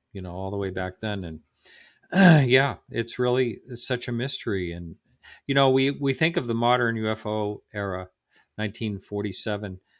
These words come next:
but we don't really talk much about what's before that. And there's a lot of really interesting things,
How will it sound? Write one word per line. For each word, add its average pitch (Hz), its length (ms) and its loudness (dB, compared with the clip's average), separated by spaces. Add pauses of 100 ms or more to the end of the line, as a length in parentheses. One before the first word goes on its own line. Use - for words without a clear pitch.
(160)
but 110 140 -2
we 117 160 4
don't 135 340 0
really 123 300 -2
talk 123 320 -6
much 110 240 -8
about 104 440 -8
what's 110 360 -10
before 120 400 -4
that. 92 300 -6
And 98 100 -10
there's 107 160 -8
a 113 60 -8
lot 117 300 -6
of 98 100 -10
really 101 280 -6
interesting 92 520 -12
things, 107 500 -8